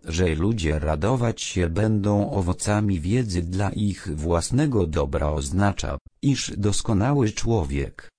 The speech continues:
żyjący na doskonałej ziemi, będzie znajdować przyjemność w zdobywaniu i trzymaniu się prawdziwej wiedzy,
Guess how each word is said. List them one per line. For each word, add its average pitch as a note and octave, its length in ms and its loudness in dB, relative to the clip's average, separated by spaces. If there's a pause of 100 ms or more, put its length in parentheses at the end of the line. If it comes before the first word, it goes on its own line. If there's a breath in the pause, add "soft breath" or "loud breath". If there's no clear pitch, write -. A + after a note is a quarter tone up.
(120)
żyjący F#2+ 680 0
na D#2 260 0
doskonałej F2+ 880 2
ziemi, F#2 460 2
będzie B2+ 480 2
znajdować F#2 1000 0
przyjemność B2+ 800 2
w F2 100 -2
zdobywaniu F2+ 880 0 (140)
i F#2 180 0
trzymaniu D2 640 0
się - 200 -2
prawdziwej E2+ 640 0
wiedzy, E2 540 0